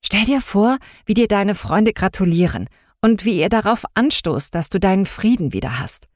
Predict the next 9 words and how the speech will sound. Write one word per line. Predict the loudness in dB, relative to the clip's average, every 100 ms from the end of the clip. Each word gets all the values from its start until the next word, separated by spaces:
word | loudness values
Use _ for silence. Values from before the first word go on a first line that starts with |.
| _ _ _ _
Und | 0 0 0
höre, | 0 2 0 0
wie | 0
du | 0 0
innerlich | 0 2 0 -2
sagst: | -2 -2 -4 -10 -16 _ _ _ _ _
„Danke, | -2 -2 -2 -4
liebes | -6 -6 -8 -4
Universum, | -2 -2 0 0 -2 -2 -2